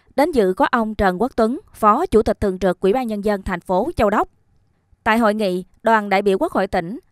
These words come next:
đã báo cáo với cử tri về kết quả kỳ họp thứ ba Quốc hội khóa mười lăm và báo cáo hoạt động của đoàn đại biểu Quốc hội tỉnh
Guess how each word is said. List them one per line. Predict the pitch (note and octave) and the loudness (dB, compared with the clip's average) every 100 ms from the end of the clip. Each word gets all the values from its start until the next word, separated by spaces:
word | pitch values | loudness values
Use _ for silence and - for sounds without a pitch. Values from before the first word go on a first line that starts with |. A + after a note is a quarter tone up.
| - | -2
đã | G3+ | 2
báo | B3 D4 | 2 0
cáo | A3+ C4+ - | -4 -4 -4
với | A3+ D4 | -4 -2
cử | G3 G3+ | -4 -4
tri | A3+ G#3 F#3+ _ - | -2 -2 -2 _ -4
về | A3 G#3 | 2 2
kết | G3 D#4 - | 2 -6 0
quả | F#3+ F3 D4+ | 2 2 -4
kỳ | G#3+ G3 | -4 -2
họp | F#3 - | -2 -4
thứ | D4 | -4
ba | A3 G3+ F#3+ - - | -2 -2 -4 -10 -2
Quốc | F4+ | -2
hội | - F#3 F#3 | 2 0 2
khóa | A3 A#3+ | -4 -6
mười | F4 F#3 | -4 -2
lăm | G#3 G3+ G#3 _ | -2 -4 -12 _
và | G#3 G3+ | 2 2
báo | F#3+ C4 | 2 -2
cáo | A3+ C4+ - | -4 -4 -2
hoạt | F#3+ - | -2 0
động | F3 F3+ | -2 -2
của | - F3 A#3 - | 0 0 0 0
đoàn | G#3 F#3 F#3 | 0 0 -2
đại | F#3 | -2
biểu | F#3+ F3 | 0 -2
Quốc | D#4 | -4
hội | C#4+ F3+ | -2 -4
tỉnh | G#3 E3+ B3 | -2 -4 -6